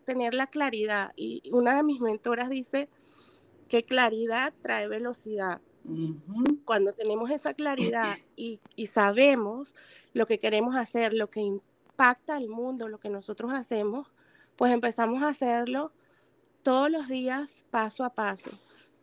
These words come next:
Speaker 1: Y obviamente hay días que no quiero hacer nada,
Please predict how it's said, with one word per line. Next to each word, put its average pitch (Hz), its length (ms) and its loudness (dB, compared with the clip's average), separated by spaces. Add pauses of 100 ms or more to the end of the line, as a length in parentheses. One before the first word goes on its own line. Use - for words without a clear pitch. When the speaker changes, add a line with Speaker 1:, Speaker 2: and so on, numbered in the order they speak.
(100)
Speaker 1:
Y 240 180 4
obviamente 240 580 4
hay 226 120 -4
días 285 220 -2
que 269 160 -4
no 214 160 -6
quiero 247 240 -4
hacer 233 320 -8
nada, 226 460 -2